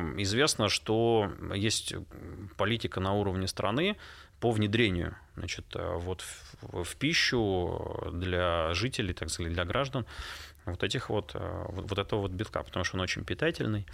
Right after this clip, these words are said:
Вот. А, второй момент — это, э, генетические исследования, которые помогают, например, а, понять, что произойдет с организмом, а, при, э,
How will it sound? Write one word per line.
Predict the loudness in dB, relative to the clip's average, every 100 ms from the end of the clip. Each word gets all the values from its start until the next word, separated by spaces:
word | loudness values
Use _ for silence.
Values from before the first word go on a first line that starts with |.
| -14 -14 -14 -14 -14 -12 -12 -8 0
Вот. | 4 6 4 4
А, | 6 6 4
второй | 4 6 8 8
момент — | 6 6 6 4 0 2
это, | 2 2 4 6 6 6 2 -4 -18 -20 -20 -20 -18 -20 -20 -12 -4
э, | 0 2 2
генетические | 2 2 2 2 2 2 2 2
исследования, | 4 4 4 4 4 2 0 -2 -8 -2
которые | 0 4 4 2
помогают, | 0 0 2 2 0 0
например, | -4 -2 0 2 2 -2
а, | -6 -4 -4 -4 -2
понять, | 0 2 0
что | -2
произойдет | -2 -2 0 0 -2 -4
с | -6
организмом, | -2 0 0 2 0 0 -4 -14 -16 -16 -16 -8
а, | -4 -2 -2 -2 -2
при, | -2 2 2 0
э, | -4 -6 -6